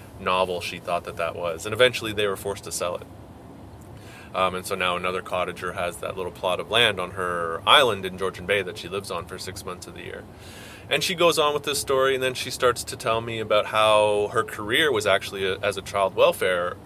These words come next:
uh, worker for the province. And on, on every Tuesday, she would go into court and she would argue why,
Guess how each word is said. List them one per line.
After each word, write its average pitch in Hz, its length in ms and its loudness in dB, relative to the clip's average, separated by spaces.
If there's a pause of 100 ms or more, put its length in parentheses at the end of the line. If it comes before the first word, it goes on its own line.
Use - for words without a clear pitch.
uh, 95 300 -2 (400)
worker 98 460 -2
for 95 180 -8
the 92 80 -8
province. 92 520 -2
And 87 120 -8
on, 92 220 -6 (180)
on 92 160 -2
every 120 180 0
Tuesday, 123 460 -2
she 117 160 -8
would 92 200 -8
go 104 240 0
into 113 140 -6
court 101 360 -2
and 98 100 -8
she 98 120 -10
would 92 100 -6
argue 95 340 -2
why, 95 460 2